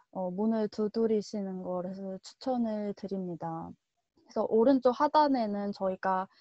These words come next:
기말 시험 본 다음 날 그 굿바이 파티를 소소하게 열었는데, 네, 피자빵 <laughs> 보이시죠? 그래서 그런 것도 먹고 이렇게 같이 뭐 "수고했다." 그렇게,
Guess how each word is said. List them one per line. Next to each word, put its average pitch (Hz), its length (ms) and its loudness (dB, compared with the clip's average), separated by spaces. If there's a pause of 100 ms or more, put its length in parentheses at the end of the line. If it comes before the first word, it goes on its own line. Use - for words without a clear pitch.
(220)
기말 247 360 4
시험 233 280 2
본 202 180 -2
다음 214 480 0
날 285 260 0 (420)
그 208 60 -6
굿바이 220 400 2
파티를 208 640 0
소소하게 247 760 2
열었는데, 185 600 0 (200)
네, 185 100 0
피자빵 277 540 0
<laughs> - 40 -18
보이시죠? 214 500 -2 (540)
그래서 233 180 -2 (200)
그런 240 260 2
것도 233 260 -2
먹고 220 760 2
이렇게 202 260 -4
같이 220 760 0 (480)
뭐 190 300 -8
"수고했다." 208 1120 -2
그렇게, 196 640 -6